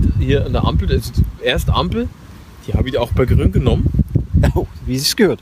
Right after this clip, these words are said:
Speaker 1: Und hat's aber eilig, also wollte im Park an den Leuten vorbeifahren und dann war das so eine Traube an Leuten und dann bin ich halt an denen vorbeigefahren. Halt rechts, aber es sind die Leute eh kreuz und quer gefahren.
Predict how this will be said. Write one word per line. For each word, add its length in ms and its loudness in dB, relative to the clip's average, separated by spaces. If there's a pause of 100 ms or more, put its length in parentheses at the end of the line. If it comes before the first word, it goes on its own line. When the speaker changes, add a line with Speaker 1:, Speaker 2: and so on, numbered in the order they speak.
Speaker 1:
Und 160 -2
hat's 180 0
aber 240 2
eilig, 240 2 (280)
also 200 -8
wollte 200 -2
im 140 -8
Park 280 -4 (100)
an 100 -4
den 80 -6
Leuten 240 0
vorbeifahren 420 -2
und 140 -6
dann 180 -2 (360)
war 120 0
das 140 -6
so 80 0
eine 120 0
Traube 400 2
an 100 -2
Leuten 400 4
und 100 0
dann 180 0
bin 120 -2
ich 80 0
halt 220 2 (2000)
an 160 2
denen 180 0
vorbeigefahren. 760 0 (840)
Halt 220 2 (560)
rechts, 460 -2
aber 240 2
es 160 -2
sind 200 -2
die 40 -2
Leute 280 2
eh 100 4
kreuz 300 2
und 120 2
quer 160 0
gefahren. 340 0